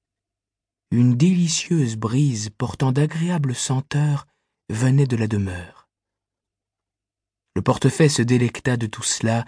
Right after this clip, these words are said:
et s'assit sur le banc de pierre. Il entendit à ce moment des accords de cordes. Un luth accompagnait des voix, récitant avec émotion des poèmes écrits dans un arabe des plus purs.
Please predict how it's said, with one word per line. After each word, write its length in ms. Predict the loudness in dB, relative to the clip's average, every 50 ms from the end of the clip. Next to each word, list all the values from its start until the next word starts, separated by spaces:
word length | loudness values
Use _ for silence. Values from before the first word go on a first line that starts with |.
| -10 _ _ -6
et 80 | -4
s'assit 480 | -2 -2 -2 -2 -2 -2 -2 -2 -2 -4
sur 200 | -4 -6 -6 -6
le 100 | -6 -4
banc 180 | -4 -4 -4 -4
de 80 | -4
pierre. 500 | -6 -8 -8 -8 -8 -8 -10 -14 -16 -20 _ _ _ _ _ _ _ _ _ _ _ _ _ _ _ _ _ _ _ _ _ _ _ _ _ _ _ _ _ _ _ _ _ _ _ _ _ _ _ _ _ _ _ _ _ _ _ _ _ _ _ _ _ _ _ _ _ _ 0
Il 140 | 2 4
entendit 440 | 4 4 4 4 4 4 4 4 2
à 60 | 2
ce 160 | 2 2 2 4
moment 340 | 4 4 4 4 4 2
des 180 | 2 2 0 0
accords 340 | -2 -2 -2 -4 -4 -2 -2
de 120 | -4 -6
cordes. 600 | -8 _ -6 -4 -4 -4 -6 -8 -10 -12 -14 -16 _ _ _ _ _ _ _ _ _ _ _ _ _ _ _ _ _ _ _ _ _ _ _ _ 0
Un 120 | 2 4
luth 400 | 6 6 4 4 2 0 -2 -4
accompagnait 560 | -4 -2 0 0 0 2 4 4 4 4 4
des 160 | 2 0 -2
voix, 420 | -2 -4 -6 -6 -4 -4 -6 -8 -10 _ _ _ _ _ _ _ _
récitant 520 | -2 0 0 0 0 0 -2 -2 0 0 0
avec 320 | 0 0 -2 -2 0 2
émotion 480 | 2 2 2 2 0 0 0 2 2 2
des 120 | 2 0
poèmes 480 | -2 0 0 0 0 0 -2 -2 -2 -2
écrits 400 | -2 -2 -4 -4 -4 -2 0 0
dans 220 | 0 0 2 2
un 140 | 2 2 2
arabe 440 | 2 0 0 -2 -2 -2 -4 -6 -6
des 160 | -6 -6 -6
plus 200 | -4 -6 -8 -8
purs. 540 | -6 -8 -8 -8 -8 -10 -12 -16 -18 -20